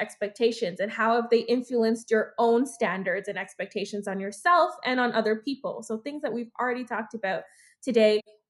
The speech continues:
what are the consequences if you feel like you, you don't reach your standards, right? So what, how, what does that mean about you? What does that mean about how you think of yourself? Um,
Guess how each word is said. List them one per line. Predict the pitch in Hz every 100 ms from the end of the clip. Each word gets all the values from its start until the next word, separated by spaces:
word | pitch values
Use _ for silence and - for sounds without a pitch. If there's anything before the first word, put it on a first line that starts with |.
| _
what | 220 240
are | 269
the | 285
consequences | 285 277 247 254 262 254 233 247 226 214 208
if | 226 220
you | 233
feel | 233 233
like | 226 220 220
you, | 226 196 - _ _
you | 233 226
don't | 208 254 -
reach | 233 226
your | 175
standards, | 185 - 165 180 160 - - - _
right? | 220 220 277 -
So | 233
what, | 226 233
how, | - 233 226 214 - _
what | - 247
does | 277
that | 254 -
mean | 240 262
about | 247 226 202 202 202
you? | 220 226 156
What | 208 226
does | 220
that | 226 185
mean | 226 226
about | 220 214 196 -
how | - 208 202
you | 226
think | 226 214
of | 202 190
yourself? | 139 208 - 220 175 - - _ _ _ _
Um, | - 220 208 202